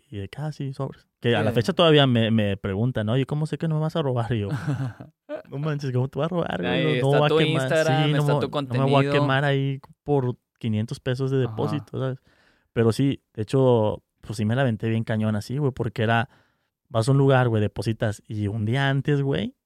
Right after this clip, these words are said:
Speaker 1: te mandan la, la ubicación.
Speaker 2: Ok,
Speaker 1: Entonces,
Speaker 2: ok.
Speaker 1: si tú no sabes hasta dónde te vaya a tocar ir, güey.
Speaker 2: Sí, que a lo mejor te queda retirado de más y la chingada,
Speaker 1: Sí,
Speaker 2: o
Speaker 1: pero
Speaker 2: bien
Speaker 1: lo,
Speaker 2: cerquita, quién
Speaker 1: pero
Speaker 2: sabe.
Speaker 1: lo bueno es de que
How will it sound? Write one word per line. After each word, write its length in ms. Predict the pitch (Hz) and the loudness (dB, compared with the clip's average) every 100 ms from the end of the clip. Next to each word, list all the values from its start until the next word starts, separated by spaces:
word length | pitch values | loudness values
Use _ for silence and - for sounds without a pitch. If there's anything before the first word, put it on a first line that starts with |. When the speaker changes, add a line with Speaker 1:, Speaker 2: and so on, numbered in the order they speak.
| _ - | _ -4
Speaker 1:
te 100 | 110 | 0
mandan 360 | 113 131 139 | 2 2 2
la, 320 | 120 95 85 - - | 2 0 -4 -12 -8
la 120 | 104 | -4
ubicación. 520 | 98 98 98 143 127 _ | -4 -6 -8 -8 -10 _
Speaker 2:
Ok, 260 | 123 - 113 | -20 -20 -20
Speaker 1:
Entonces, 640 | 107 107 113 107 104 107 | -20 -20 -10 -4 -2 0
Speaker 2:
ok. 120 | 110 | -2
Speaker 1:
si 60 | - _ _ | -6 _ _
tú 100 | - | -4
no 100 | 113 | -2
sabes 260 | 127 135 147 | 2 2 2
hasta 220 | 123 - | 0 -2
dónde 200 | 101 113 | -2 -2
te 140 | - 120 | 0 0
vaya 180 | 110 | 2
a 40 | 113 | 0
tocar 320 | 107 - 98 | -2 -4 -4
ir, 220 | 101 147 | -4 -4
güey. 280 | 143 113 - | -2 -4 -6
Speaker 2:
Sí, 200 | - 135 | -4 -2
que 100 | 131 | -2
a 20 | 127 | -2
lo 100 | 123 | -4
mejor 260 | 120 120 | -6 -8
te 120 | 143 | -6
queda 240 | 135 139 143 151 | 0 2 2 0
retirado 480 | 156 - 127 120 | -4 -4 -4 -2
de 100 | 139 | -2
más 360 | 143 123 123 135 | -2 -4 -4 -4
y 40 | |
la 100 | 127 | -6
chingada, 480 | 120 120 117 113 117 | -6 -8 -6 -6 -2
Speaker 1:
Sí, 140 | 117 117 | 0 0
Speaker 2:
o 60 | 117 | 2
Speaker 1:
pero 140 | 120 | 2
Speaker 2:
bien 120 | 120 | 4
Speaker 1:
lo, 60 | 113 | 2
Speaker 2:
cerquita, 420 | 123 - 131 123 | -2 -6 -8 -8
quién 140 | 117 120 | -4 0
Speaker 1:
pero 140 | 117 | 2
Speaker 2:
sabe. 80 | 113 | 4
Speaker 1:
lo 80 | 113 | 4
bueno 240 | 120 131 | 4 2
es 60 | 131 | 2
de 100 | 139 | 0
que 300 | 131 117 | 0 0